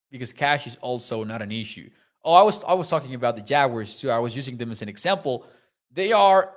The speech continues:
the third highest spending team since twenty twenty-one because they figured out,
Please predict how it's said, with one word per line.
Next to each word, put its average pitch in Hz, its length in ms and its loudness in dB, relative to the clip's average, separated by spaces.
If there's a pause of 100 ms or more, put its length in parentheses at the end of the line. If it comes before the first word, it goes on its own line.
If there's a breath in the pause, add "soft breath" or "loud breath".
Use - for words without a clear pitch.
the 175 160 6
third 175 420 2
highest 175 540 -2
spending 175 640 -8
team 143 340 -6
since 160 240 -8
twenty 147 280 -6
twenty-one 165 600 -2 (600)
because 135 160 -10
they 160 160 2
figured 170 460 -2
out, 170 340 2